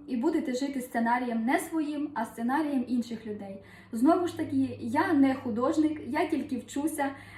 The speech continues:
Я також вчуся вибиратись із своєрідної системи стереотипів і шаблонів, які в моїй голові.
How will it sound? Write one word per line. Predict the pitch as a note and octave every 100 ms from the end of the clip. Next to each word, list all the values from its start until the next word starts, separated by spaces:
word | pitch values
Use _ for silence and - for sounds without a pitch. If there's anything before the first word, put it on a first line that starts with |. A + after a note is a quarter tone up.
| C#4
Я | D#4
також | D#4 D4 D#4+
вчуся | E4+ - - - E4 F4+ E4+ C#4+ B3
вибиратись | B3 B3 C#4 D#4+ C#4+ - -
із | C4 A3 G3+
своєрідної | A#3+ C4+ D4+ C#4 C4+ B3
системи | - C4+ - D#4+ C4+
стереотипів | - D4+ D#4+ C#4 B3 C#4+ D#4 - D#4+ -
і |
шаблонів, | C4 A#3+ A3+ C#4 E4+ C4+
які | A#3+ C#4+
в | C4
моїй | B3+ C4+ C4
голові. | A#3 A3+ A3+ B3